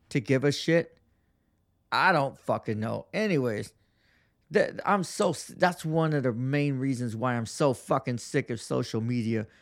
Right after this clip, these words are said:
is because people fake their feelings to give other people a fucking, uh, validation jerk off.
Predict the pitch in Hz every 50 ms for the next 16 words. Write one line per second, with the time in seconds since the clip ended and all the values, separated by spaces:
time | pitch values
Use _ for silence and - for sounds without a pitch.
0 | _ _ - 143 139 127 156 156 170 160 147 - - 185 180 - 165 196 - -
1 | - - - 185 175 165 170 - - _ _ _ _ _ _ 151 147 135 127 -
2 | _ 170 165 156 139 123 117 113 113 101 - _ _ _ _ _ _ _ - -
3 | 143 110 139 151 143 120 - _ 143 156 147 147 139 143 - 143 143 - - 123
4 | 110 110 113 - - _ 131 131 120 - - - 135 139 - - 135 131 127 123
5 | 113 110 - - - 139 143 139 127 123 113 - - 123 110 107 160 147 147 143
6 | 135 123 113 127 143 147 139 - 143 127 120 101 - - 139 151 156 147 - 110
7 | 110 107 101 101 107 - -